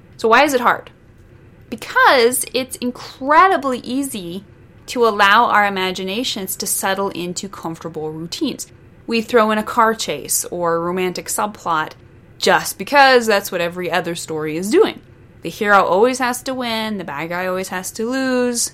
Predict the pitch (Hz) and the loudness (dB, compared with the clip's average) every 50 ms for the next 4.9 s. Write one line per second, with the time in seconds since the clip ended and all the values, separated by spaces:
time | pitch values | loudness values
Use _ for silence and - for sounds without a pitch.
0 | - - - - 165 180 175 170 185 175 170 175 - - 165 - - - 180 170 | -10 -16 -16 -12 -12 -10 -10 -6 -6 -6 -6 -6 -10 -14 -16 -16 -16 -14 -12 -10
1 | 160 - 156 156 156 156 165 - 294 330 302 - - 320 302 285 277 269 269 262 | -10 -10 -10 -10 -10 -10 -8 -6 -6 -8 -8 -8 -8 -6 -4 -4 -2 -2 -4 -4
2 | 254 - - - - - 165 156 160 160 156 - 147 165 - - - 185 170 170 | -6 -8 -10 -10 -10 -10 -10 -8 -10 -10 -10 -10 -12 -14 -14 -14 -14 -14 -12 -10
3 | 170 165 165 - 277 277 277 277 - 262 254 254 247 - - - - - - - | -10 -8 -2 0 0 0 0 -2 -6 -8 -8 -8 -8 -10 -14 -20 -20 -20 -20 -12
4 | - - 247 240 - 277 262 - - - 440 - - - - - - | -6 -6 -4 -4 -2 -2 -4 -2 0 0 0 0 -2 -6 -14 -16 -18